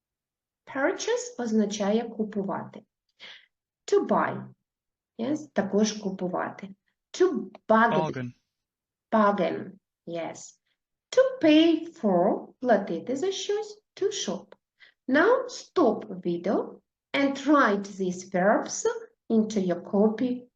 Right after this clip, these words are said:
Speaker 1: books. Okay? And we have spoken about different shops.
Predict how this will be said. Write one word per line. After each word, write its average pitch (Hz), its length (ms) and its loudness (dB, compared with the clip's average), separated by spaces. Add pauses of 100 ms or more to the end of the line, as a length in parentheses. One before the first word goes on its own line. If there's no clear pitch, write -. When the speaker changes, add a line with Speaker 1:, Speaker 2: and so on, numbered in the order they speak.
(140)
Speaker 1:
books. - 540 -10 (920)
Okay? 302 400 -2 (480)
And 285 640 0 (360)
we 233 380 2
have 494 140 2
spoken 311 680 2
about 220 500 0
different 226 580 0
shops. - 800 -6